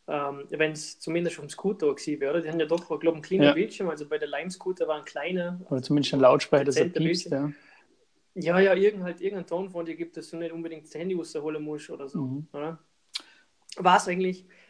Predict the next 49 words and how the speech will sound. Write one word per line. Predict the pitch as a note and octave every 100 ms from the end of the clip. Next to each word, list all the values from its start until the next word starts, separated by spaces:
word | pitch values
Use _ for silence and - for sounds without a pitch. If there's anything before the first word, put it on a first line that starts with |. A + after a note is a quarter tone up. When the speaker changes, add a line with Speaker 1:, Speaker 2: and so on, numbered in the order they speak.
| -
Speaker 1:
in, | E3+ E3+
äh, | E3 D#3+ D#3
in | D3+ E3
Wien | E3 G3+
auch | F#3
so, | G3
dass | E3+ D#3+
gewisse | - F#3 F3 -
Zonen | E3+ F#3 F3
rot | D3 E3 A3+
markiert | F3+ F3 G#3 G#3+
waren? | F3+ F#3+ A#3 _ _ _ _ _ _ _ _ _ _
Äh, | D#3+ D#3 D3+ D3+
weil, | -
also | E3+ E3
ich |
nehme | F#3+ G3
mal | D#3+
an, | D#3+ F#3 F3 E3+ -
dass, | D#3+ D#3 -
äh, | E3 D#3
das, | D#3 E3 D#3+ -
äh, | D#3+ D3+ D3 - - D#3
hast | E3+ -
du, |
da | D#3+ D#3+
darfst | D#3+ - D#3+ -
du |
nicht, | E3 -
äh, | D#3 D3+
mit | D3+ D3+
der |
Scooter | - G3+ G#3 D3+
fahren. | C#3 C#3 G3 - _ _ _ _ _
Wirklich | E3 E3+ E3
ein | E3
Tutorial | D#3 E3 F3 F3
in | E3 F#3+
der | D#3+
App | E3+
selber | E3+ F3 D#3+
hat's | D3+ E3+
nicht | F3+ F#3
gegeben, | F3+ G3
aber | D#3+ D#3
nachdem | D#3 - E3
ich | E3 D#3+
in | D#3
der | D3+ D#3